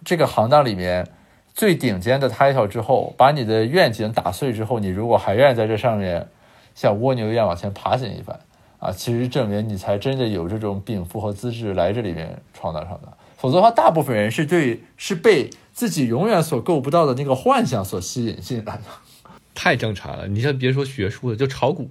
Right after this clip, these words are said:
Speaker 2: 人人都知道一句老话叫“七亏二平一赚”，但每个炒股的人都以为自己是那十分之一能赚钱的，结果最后都是，都是分母，这太正常了。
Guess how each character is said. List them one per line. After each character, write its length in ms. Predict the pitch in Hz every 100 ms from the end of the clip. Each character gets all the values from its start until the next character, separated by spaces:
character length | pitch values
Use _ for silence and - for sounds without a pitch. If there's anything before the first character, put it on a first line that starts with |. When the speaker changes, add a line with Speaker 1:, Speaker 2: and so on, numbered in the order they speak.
| - - - -
Speaker 2:
人 220 | 110 110
人 200 | 160 160
都 160 | 127 127
知 120 | 123
道 100 | 123
一 60 | 113
句 100 | 120
老 180 | 104
话 220 | - 110 104
叫 100 | 107
“七 240 | - -
亏 240 | 127 - 120
二 180 | 127 127
平 240 | - 95
一 140 | 101
赚”， 260 | 95 135 127 - - - -
但 100 | 135
每 160 | 127
个 100 | 87
炒 260 | 117 - 113
股 140 | 117
的 80 | 98
人 160 | 82 90
都 160 | 107
以 120 | 113 95
为 100 | 87
自 140 | 117
己 80 | 95
是 80 | 98
那 100 | 98
十 220 | - 92
分 120 | 98
之 140 | 95
一 60 | 95
能 180 | 95 78
赚 180 | 101 85
钱 240 | - - -
的， 80 | - -
结 120 | -
果 140 | 110
最 100 | 101
后 140 | 107 104
都 160 | 101
是， 180 | 98 101 98 - - _ _
都 100 | -
是 80 | 123
分 180 | 131 120
母， 320 | 113 107 87 - _ _ _ -
这 100 | 131
太 160 | 117
正 180 | 95 92
常 120 | -
了。 80 | -